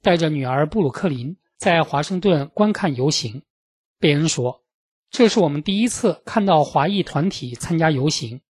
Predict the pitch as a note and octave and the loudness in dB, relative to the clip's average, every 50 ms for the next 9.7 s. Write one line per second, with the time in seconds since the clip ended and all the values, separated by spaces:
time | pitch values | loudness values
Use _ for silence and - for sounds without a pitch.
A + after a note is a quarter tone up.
0 | _ _ _ _ _ _ - E3+ E3 F3+ F3 D#3+ D3 D3 D3+ C#3+ - G#3+ G#3+ - | _ _ _ _ _ _ 2 2 4 4 4 2 2 0 0 0 0 0 0 0
1 | D3+ D3+ D3+ - - E3+ E3+ D3+ B2 G#2+ G#2 G2+ G#2 A#2 - _ _ _ _ _ | 0 -2 -2 -2 -2 0 0 0 0 -2 -6 -12 -14 -16 -18 _ _ _ _ _
2 | _ _ - F3 F#3 E3+ - F3+ C3+ C3 D3+ E3 E3 D3+ - - E3+ D3+ D#3 E3 | _ _ 0 2 2 2 2 0 -4 -4 -2 -2 -2 -2 -4 -2 -2 -2 -2 -2
3 | E3+ - - A3 G#3+ F#3 F#3+ G3+ F#3+ D3+ D3 - - A#3 G3+ D3+ - - B2 A2+ | -2 0 2 2 2 2 2 -2 -2 -2 -2 -2 0 2 2 2 0 -2 -8 -8
4 | - _ _ _ _ _ _ - - C3+ C#3+ E3+ E3 C3 A2 - - _ _ _ | -12 _ _ _ _ _ _ -6 -2 2 2 4 4 2 0 -2 -12 _ _ _
5 | _ _ _ _ _ _ _ _ _ _ _ _ _ _ _ - A3+ F#3 F3+ F#3+ | _ _ _ _ _ _ _ _ _ _ _ _ _ _ _ 2 2 4 4 4
6 | G#3 G#3 G3 F3 D3+ C3+ C3 C3 C#3 D3 D3+ A3 G3+ D3 B2+ - - - F3+ D3 | 2 0 0 0 0 0 0 0 0 0 0 0 -2 -2 -2 -4 -2 -2 -2 0
7 | B2+ D3 C#3+ - D3 B2 A#2+ - _ _ _ _ _ _ _ _ _ _ _ _ | 0 -2 0 0 0 0 0 -2 _ _ _ _ _ _ _ _ _ _ _ _
8 | _ _ _ _ _ _ - - - G3+ G3+ F#3+ E3+ E3+ G3 F#3 D#3+ C#3+ - D3 | _ _ _ _ _ _ -8 -2 0 0 2 4 2 4 4 4 2 0 0 -2
9 | D3+ F3+ F3 - - B2 A2+ G#2 - - A3 F3+ C#3+ - | 0 0 -2 -2 -4 -6 -6 -6 -6 0 0 0 0 0